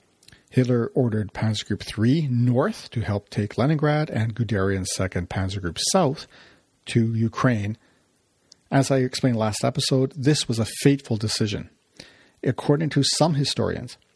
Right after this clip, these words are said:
it may have spelled the ultimate failure of Operation Barbarossa. So,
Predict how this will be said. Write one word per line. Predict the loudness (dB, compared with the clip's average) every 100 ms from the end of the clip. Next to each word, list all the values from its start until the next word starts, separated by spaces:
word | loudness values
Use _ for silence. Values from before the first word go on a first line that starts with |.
| _ _ _ -2
it | 2
may | 2
have | 2 0
spelled | 0 0 0
the | -2 -2
ultimate | -2 -2 -4
failure | -2 0 0 -2 -8 _ -8
of | -2
Operation | -2 0 -2 -2 -4 -6 -6
Barbarossa. | -6 -4 -4 -6 -6 -10 -16 _ _ _ _ _ _ _ _ _ _ -20 -20 _ _ -20 -20 -20 _ _ _
So, | 0 2 2